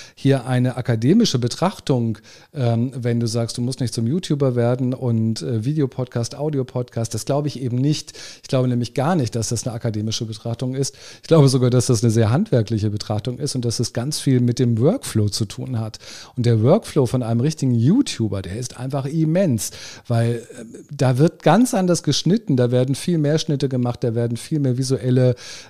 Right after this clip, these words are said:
ähm, Elemente auch an-, eingebunden und, äh, ich weiß aus eigener Erfahrung, dass man dazu eine ganz andere, äh, Schnittskills braucht, als wenn wir nur von unserem Audiopodcast zum Videopodcast kommen wollen.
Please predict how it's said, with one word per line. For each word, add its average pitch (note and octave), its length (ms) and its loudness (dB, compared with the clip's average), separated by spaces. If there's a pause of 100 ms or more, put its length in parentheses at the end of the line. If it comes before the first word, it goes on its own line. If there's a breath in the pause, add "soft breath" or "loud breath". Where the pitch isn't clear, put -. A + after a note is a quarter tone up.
ähm, B2 300 6
Elemente C#3 520 2
auch B2+ 240 -2
an-, C#3 280 2
eingebunden C#3+ 920 2
und, B2 440 2
äh, A2+ 260 0
ich A#2+ 160 -4 (260)
weiß A2+ 380 -2
aus B2+ 240 -2
eigener B2 300 2
Erfahrung, C3+ 420 2
dass A2+ 200 -4
man A2 180 -2 (300 loud breath)
dazu B2 260 0
eine A2+ 140 0
ganz D3 340 -2
andere, C3+ 640 0
äh, A#2+ 180 0
Schnittskills B2+ 760 0
braucht, B2 580 -2 (360 loud breath)
als B2+ 240 -6
wenn D#3+ 180 2
wir D#3 100 4
nur G#3 380 2
von F3 160 -2
unserem D3 300 0
Audiopodcast D#3 840 -6
zum D#3 180 -2
Videopodcast G#2+ 800 -4
kommen F2 400 -8
wollen. C3+ 320 4